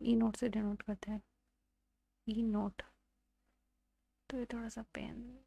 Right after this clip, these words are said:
ये चल रहा है, ये ई नॉट से डिनोट किया जाता है इसको, तो बस लिख देती हूँ।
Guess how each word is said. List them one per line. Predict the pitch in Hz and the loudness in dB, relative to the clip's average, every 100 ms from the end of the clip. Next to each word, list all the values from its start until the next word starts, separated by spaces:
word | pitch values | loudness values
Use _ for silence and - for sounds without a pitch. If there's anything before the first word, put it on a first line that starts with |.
| _ | _
ये | 220 | -20
चल | - 220 | -14 -12
रहा | 214 214 | -10 -8
है, | 226 | -4
ये | 240 - | -4 2
ई | 226 | 4
नॉट | 220 208 | 6 4
से | - | 2
डिनोट | 226 214 208 | 0 2 0
किया | - 233 208 | -2 -2 -2
जाता | 208 208 | -2 -4
है | |
इसको, | 208 - 202 - _ _ _ _ _ - _ - _ _ _ - | -6 -8 -10 -10 _ _ _ _ _ -20 _ -20 _ _ _ -8
तो | 240 | -4
बस | 202 196 - | -2 -4 -8
लिख | - | -16
देती | - - - | -18 -20 -20
हूँ। | - | -20